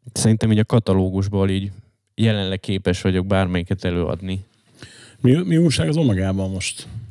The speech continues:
Speaker 2: Mármint nem a Omega zenekarram, azt tudjuk, hogy
Speaker 1: Azt,
Speaker 2: Test-,
Speaker 1: azt nem,
Speaker 2: Testamentum
Speaker 1: azt
Speaker 2: néven mi nyomják tovább, de
Speaker 1: Ennyit
Speaker 2: ugye
Speaker 1: tudok én is
Speaker 2: Igen.
Speaker 1: kb.
Speaker 2: Hát ezt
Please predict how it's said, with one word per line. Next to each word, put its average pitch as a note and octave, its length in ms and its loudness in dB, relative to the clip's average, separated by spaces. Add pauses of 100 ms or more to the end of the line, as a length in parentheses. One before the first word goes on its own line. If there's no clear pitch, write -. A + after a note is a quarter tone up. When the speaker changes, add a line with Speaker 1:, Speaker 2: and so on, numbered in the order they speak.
(240)
Speaker 2:
Mármint A2+ 380 4
nem A#2 160 4
a G2 180 2 (920)
Omega A2+ 280 4
zenekarram, A#2 520 2
azt A2 140 2
tudjuk, A2 240 4
hogy A2 100 6
Speaker 1:
Azt, C3 120 4
Speaker 2:
Test-, A2+ 120 4
Speaker 1:
azt - 80 0
nem, D3 120 2
Speaker 2:
Testamentum A#2 560 6
Speaker 1:
azt A#2+ 100 6
Speaker 2:
néven A2+ 320 4 (320)
mi A#2 80 4
nyomják A2+ 480 4
tovább, B2+ 320 2
de C#3+ 60 6
Speaker 1:
Ennyit A#2+ 180 6
Speaker 2:
ugye A#2 160 4
Speaker 1:
tudok G#2+ 300 4
én G#2 200 4
is G2 100 2
Speaker 2:
Igen. G#2 300 6
Speaker 1:
kb. A#2 120 6 (380)
Speaker 2:
Hát - 160 0
ezt D4 140 2